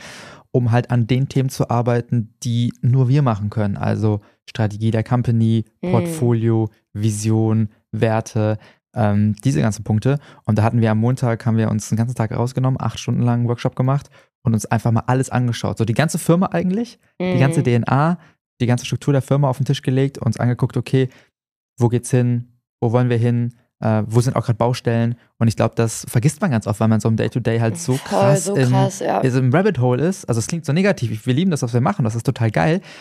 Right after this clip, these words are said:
Speaker 1: aber ich glaub, dieses Mal rauskommen und ich glaub auch mal
Speaker 2: Ja.
Speaker 1: physisch rauskommen, aus der Agentur rauszukommen, woanders
Speaker 2: Ja.
Speaker 1: hinzugehen, an einen anderen Ort zu fahren, mit ein bisschen
Speaker 2: Mega
Speaker 1: Distanz
Speaker 2: wichtig.
Speaker 1: auf die P-, Sachen zu schauen,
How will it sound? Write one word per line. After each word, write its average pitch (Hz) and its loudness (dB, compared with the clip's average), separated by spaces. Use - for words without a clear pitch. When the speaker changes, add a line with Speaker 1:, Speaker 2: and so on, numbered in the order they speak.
Speaker 1:
aber - -2
ich 110 0
glaub, 143 2
dieses 120 -4
Mal 113 2
rauskommen 117 -2
und 113 0
ich - -14
glaub - 0
auch 127 2
mal 120 2
Speaker 2:
Ja. - -4
Speaker 1:
physisch 220 -2
rauskommen, 107 -2
aus 117 -2
der - -2
Agentur 123 0
rauszukommen, 113 -2
woanders 117 0
Speaker 2:
Ja. 185 2
Speaker 1:
hinzugehen, 104 0
an 127 2
einen - -8
anderen 113 -2
Ort - 0
zu - -10
fahren, 110 0
mit 117 2
ein 113 2
bisschen 175 2
Speaker 2:
Mega 143 0
Speaker 1:
Distanz 190 2
Speaker 2:
wichtig. 180 -2
Speaker 1:
auf - -4
die - -2
P-, - -10
Sachen 120 -2
zu 120 -4
schauen, 151 2